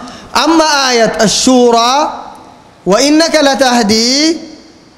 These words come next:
هنا هداية التعليم، الإرشاد. لما ترجع لسياق الآيات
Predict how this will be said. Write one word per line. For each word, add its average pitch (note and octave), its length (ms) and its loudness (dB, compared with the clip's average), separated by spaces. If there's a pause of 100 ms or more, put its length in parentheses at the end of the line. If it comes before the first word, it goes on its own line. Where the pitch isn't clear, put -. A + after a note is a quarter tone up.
(760)
هنا G#3+ 260 2
هداية G#3 280 0
التعليم، E3+ 560 -2 (1000)
الإرشاد. F3+ 680 -2 (1300)
لما A#3 180 0
ترجع D#4 320 0
لسياق B3+ 400 2
الآيات C4 460 0